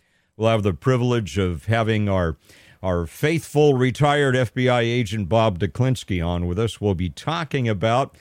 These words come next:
the S-, Supreme Court decision, uh, regarding the Second Amendment, uh, recently. Uh, we'll talk to, uh, Bob about that, as well as a lot of the myths about shooting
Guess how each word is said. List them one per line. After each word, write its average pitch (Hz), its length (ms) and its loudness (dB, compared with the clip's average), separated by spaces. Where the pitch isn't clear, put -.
the 110 100 -2
S-, 101 80 -2
Supreme - 920 -4
Court 147 260 2
decision, 139 580 0
uh, 117 100 2
regarding 110 540 2
the 104 100 0
Second 113 400 -2
Amendment, 123 500 0
uh, 92 260 0
recently. 131 640 0
Uh, 107 60 2
we'll 92 220 0
talk 107 360 0
to, 104 300 2
uh, 87 260 2
Bob 104 260 0
about 107 360 0
that, 110 340 0
as 107 400 0
well 123 420 2
as 104 160 0
a 110 60 -4
lot 127 240 0
of 113 100 -2
the 127 100 2
myths 131 560 -2
about 123 640 2
shooting 131 600 0